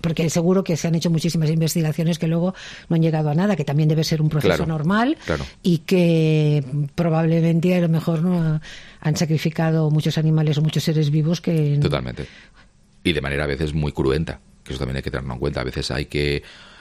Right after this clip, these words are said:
Speaker 2: usar animales como modelo, pero eso no te, tampoco te permite maltratarlos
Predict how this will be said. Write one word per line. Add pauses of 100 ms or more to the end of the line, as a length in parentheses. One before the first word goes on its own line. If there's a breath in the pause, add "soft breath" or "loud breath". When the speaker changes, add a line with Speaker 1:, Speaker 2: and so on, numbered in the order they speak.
(440 loud breath)
Speaker 2:
usar
animales
como
modelo, (480)
pero
eso
no
te,
tampoco
te
permite
maltratarlos